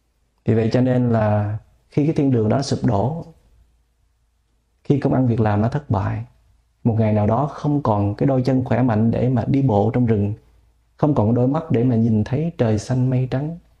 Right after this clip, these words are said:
không còn một cơ hội để ngồi bên những cái người thân yêu để mà trò chuyện, để mà chia sẻ cảm thông, thì lúc đó mới biết rằng mình đã từng có cái thiên đường.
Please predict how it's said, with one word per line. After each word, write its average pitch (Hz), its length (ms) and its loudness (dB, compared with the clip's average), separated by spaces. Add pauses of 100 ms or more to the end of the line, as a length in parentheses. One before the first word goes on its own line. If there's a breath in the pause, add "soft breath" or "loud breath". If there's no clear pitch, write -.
(680)
không 131 200 -2
còn 113 160 0
một 104 100 0
cơ 127 80 0
hội 107 220 2
để 110 120 2
ngồi 113 220 2
bên 123 240 2
những 120 100 0
cái 135 80 0
người 120 180 0
thân 127 200 -2
yêu 131 140 0
để 131 100 0
mà 123 180 -2
trò 107 180 0
chuyện, 110 400 -2
để 127 140 -2
mà 120 320 -2 (560)
chia 135 100 0
sẻ 123 200 -2
cảm 127 140 -2
thông, 131 180 -4 (1080)
thì 107 220 0
lúc 127 160 0
đó 139 140 0
mới 151 120 -2
biết 160 180 -2
rằng 113 300 -2
mình 110 200 2
đã 117 160 -4
từng 107 240 -2
có 131 280 -8
cái 139 80 -6
thiên 113 140 -2
đường. 113 160 -6